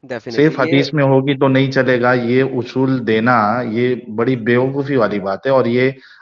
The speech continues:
Speaker 2: again جو تم سٹارٹنگ میں جو سمجھا رہے تھے، میں باہر تھا، میں سن رہا تھا وہ، کہ دھوکہ دینے کے لیے آپ کوئی بھی چیز کہہ سکتے، تو یہ دھوکہ دینے کے لیے ڈسیپشن ہے ان کا، کہ انہوں نے بتا دیا کہ میں اصول بنا سکتا ہوں۔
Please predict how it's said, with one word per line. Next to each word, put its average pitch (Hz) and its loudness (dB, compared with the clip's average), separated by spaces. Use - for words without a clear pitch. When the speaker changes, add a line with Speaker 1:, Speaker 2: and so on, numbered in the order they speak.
Speaker 2:
again 135 2
جو 139 2
تم 135 -4
سٹارٹنگ 131 -2
میں 135 -2
جو 131 2
سمجھا 120 0
رہے 113 2
تھے، 123 -2
میں 120 -2
باہر 110 0
تھا، 120 -2
میں 113 -2
سن 120 -6
رہا 104 -2
تھا 95 -8
وہ، 95 -6
کہ 117 0
دھوکہ 113 0
دینے 123 2
کے 131 -2
لیے 120 2
آپ 117 4
کوئی 120 4
بھی 131 0
چیز 131 -2
کہہ 107 2
سکتے، 107 -4
تو 135 -4
یہ 143 -2
دھوکہ 117 0
دینے 113 2
کے 110 -2
لیے 104 2
ڈسیپشن 117 -2
ہے 104 0
ان 98 -8
کا، 107 -4
کہ 120 0
انہوں 117 2
نے 123 2
بتا 113 2
دیا 120 2
کہ 120 0
میں 113 0
اصول 107 -4
بنا 95 -6
سکتا 92 -14
ہوں۔ 87 -18